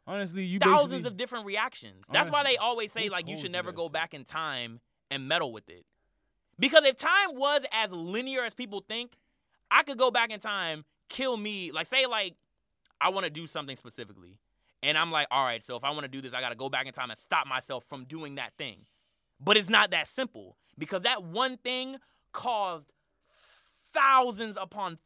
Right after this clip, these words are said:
Speaker 2: thousands of teeny little indirect things that you probably didn't realize.
Speaker 1: That's what we think. That's what we think.
Speaker 2: That's what we think. But I think that's pretty plausible.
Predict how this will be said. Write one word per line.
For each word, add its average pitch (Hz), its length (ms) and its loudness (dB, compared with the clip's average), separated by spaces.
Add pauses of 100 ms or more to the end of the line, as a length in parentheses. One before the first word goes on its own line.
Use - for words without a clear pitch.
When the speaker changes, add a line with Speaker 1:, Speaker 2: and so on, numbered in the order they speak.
(160)
Speaker 2:
thousands 247 460 2
of 156 120 -6 (200)
teeny 311 280 -8
little 240 340 -4
indirect 226 600 -4
things 208 180 -8
that 165 200 -6
you 294 100 -2
probably 208 480 2
didn't 151 320 -6
realize. 127 680 -2
Speaker 1:
That's 143 140 -14
what 117 120 -20
we 107 160 -20
think. 127 220 -18 (960)
That's 190 140 -8
what 139 100 -16
we - 100 -20
think. 101 300 -20
Speaker 2:
That's 523 160 0
what 320 120 2
we 233 80 -4
think. 165 260 -2 (140)
But 202 200 6
I 494 160 8
think 381 160 -2
that's 254 160 0 (120)
pretty 294 200 -2
plausible. 226 600 0